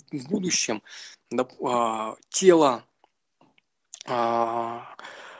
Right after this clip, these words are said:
в настоящем, ум в настоящем, подсознание в, в прошлом, сверхсознание в будущем.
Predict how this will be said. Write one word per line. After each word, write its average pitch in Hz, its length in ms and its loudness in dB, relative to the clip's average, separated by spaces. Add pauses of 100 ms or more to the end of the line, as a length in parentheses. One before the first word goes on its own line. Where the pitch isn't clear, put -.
(140)
в 127 400 2
настоящем, 180 840 8 (100)
ум 165 260 8
в 135 40 4
настоящем, 175 720 2
подсознание 143 1000 2
в, 123 500 0 (340)
в - 320 -8
прошлом, 180 640 6
сверхсознание 147 760 2
в 120 100 -8
будущем. 131 500 -6